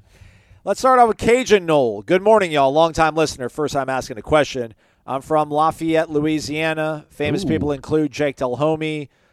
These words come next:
Speaker 1: Dustin Poirier, and myself.
Speaker 2: Oh, there you go. Jake Delhomme, by the way. Get it right, Aslan.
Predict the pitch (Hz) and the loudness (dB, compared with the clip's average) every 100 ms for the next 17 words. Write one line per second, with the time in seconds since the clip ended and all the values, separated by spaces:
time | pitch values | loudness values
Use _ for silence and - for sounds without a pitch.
0 | _ 143 143 - 131 - 151 165 165 160 | _ -2 -2 -2 -8 -2 2 4 4 4
1 | 160 143 _ _ _ _ 120 127 127 127 | 2 -2 _ _ _ _ -8 -6 -4 -6
2 | 147 123 87 _ _ _ _ _ _ _ | -2 -4 -4 _ _ _ _ _ _ _
3 | _ _ _ 147 131 110 92 98 143 127 | _ _ _ -10 -8 -8 -10 -4 -2 -2
4 | 104 110 104 85 82 85 85 82 80 104 | 0 0 0 -2 -8 -8 -8 -6 -8 -8
5 | 95 87 80 76 76 76 73 | -6 -6 -8 -10 -14 -16 -18